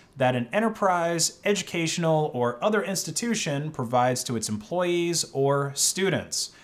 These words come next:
Your app provides a place for your organization to vend these managed apps. The managed app distribution framework verifies that someone initiated an app installation, and it provides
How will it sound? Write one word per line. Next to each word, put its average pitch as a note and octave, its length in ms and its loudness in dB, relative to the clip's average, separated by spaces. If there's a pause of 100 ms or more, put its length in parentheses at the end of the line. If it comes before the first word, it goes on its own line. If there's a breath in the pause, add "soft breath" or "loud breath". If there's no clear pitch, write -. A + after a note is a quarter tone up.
(240 loud breath)
Your G3+ 260 2
app F3+ 520 0
provides B2+ 420 0
a B2 60 -4
place C3+ 320 0
for C#3 120 -4
your A#2 220 0
organization C#3 800 0
to C3 180 -2
vend D#3+ 600 0
these A2+ 340 -4
managed A2+ 360 -2
apps. - 480 -2 (460 soft breath)
The A#2+ 120 2
managed A3 560 2
app F3+ 340 -4
distribution C#3 720 -2
framework D3+ 680 0
verifies D3 760 0
that A2+ 160 -2
someone B2+ 540 2
initiated C3 960 -2
an G#2+ 200 -6
app E3 260 -2
installation, D3+ 840 -2 (460 loud breath)
and A3+ 300 4
it F3 120 -4
provides C#3+ 640 2